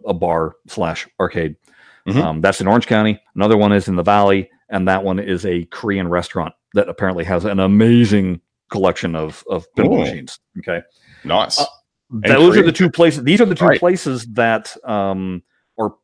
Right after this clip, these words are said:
Speaker 1: are premiering all the brand new tables. When they, when they arrive, they're getting them. Like one of them, uh, the, the Korean restaurant place is, uh, called A C, A C Goki, something like that. Um, they just got Oktoberfest, and they're,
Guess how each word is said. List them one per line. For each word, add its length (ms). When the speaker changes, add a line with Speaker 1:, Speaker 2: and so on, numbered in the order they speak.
Speaker 1:
are 340
premiering 600
all 140
the 60
brand 220
new 100
tables. 440
When 180
they, 120
when 160
they 120
arrive, 240
they're 100
getting 160
them. 160
Like 160
one 140
of 60
them, 200
uh, 260
the, 240
the 240
Korean 320
restaurant 380
place 300
is, 200
uh, 160
called 260
A 80
C, 240
A 60
C 120
Goki, 440
something 180
like 100
that. 220
Um, 580
they 220
just 180
got 140
Oktoberfest, 640
and 160
they're, 160